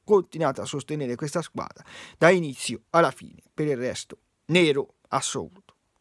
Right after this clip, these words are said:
nero assoluto, cazzo. E stavolta, e mo basta, anche il mister onestamente m'ha stufato. Porca troia, to-, qui tocca cambiare marcia, se no l'Europa League neanche in famo il prossimo anno, te lo dico io.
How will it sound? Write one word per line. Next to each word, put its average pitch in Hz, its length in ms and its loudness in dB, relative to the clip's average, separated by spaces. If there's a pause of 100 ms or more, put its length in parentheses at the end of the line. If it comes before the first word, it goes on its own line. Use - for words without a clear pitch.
(120)
nero 151 480 2 (160)
assoluto, - 680 -4 (160)
cazzo. - 480 -12 (1300)
E 143 100 -2
stavolta, 156 720 4
e 165 140 0
mo 160 160 0
basta, 139 360 2
anche 139 200 -4
il 147 80 -2
mister 131 480 -2
onestamente 131 560 -4
m'ha 123 160 -4
stufato. 120 600 -6 (480)
Porca 120 340 -6
troia, 104 400 -6
to-, 123 140 -10
qui 147 160 -6
tocca 123 260 -4
cambiare 123 400 -2
marcia, 131 460 -2
se 120 140 -6
no 107 1080 -2
l'Europa 127 440 -2
League 147 260 -2
neanche 123 400 -2
in 117 80 -6
famo 107 320 -4
il 101 60 -12
prossimo 107 380 -10
anno, 87 240 -14
te 113 100 -16
lo 120 60 -14
dico 113 280 -12
io. 104 300 -14